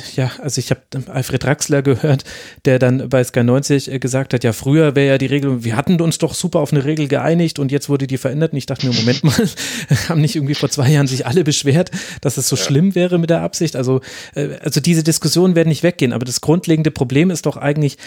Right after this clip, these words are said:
Speaker 1: dass nicht jedes Handspiel im Strafraum mit Strafraum, mit, mit einem Strafstoß angemessen bestraft wird. Ich finde, es gibt, äh,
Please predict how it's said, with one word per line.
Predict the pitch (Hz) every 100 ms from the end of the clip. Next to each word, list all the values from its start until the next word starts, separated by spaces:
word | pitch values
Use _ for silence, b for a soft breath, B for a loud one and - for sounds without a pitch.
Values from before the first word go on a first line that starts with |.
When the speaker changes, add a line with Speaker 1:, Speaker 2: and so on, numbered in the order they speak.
| B
Speaker 1:
dass | - 127
nicht | 139 185 - -
jedes | 151 170 156
Handspiel | 151 170 - 156
im | 135
Strafraum | - 123 135 160 - 135 156 160 B B B
mit | 143 -
Strafraum, | - 165 - 156 143 - -
mit, | 147 143 -
mit | 143 127 - -
einem | 143 131 120
Strafstoß | - - 131 175 - 165 - -
angemessen | 156 160 151 143 151 151
bestraft | 131 - 123 135 -
wird. | 107 -
Ich | 123
finde, | - 165 165
es | 139 -
gibt, | 147 - - 131
äh, | 131 127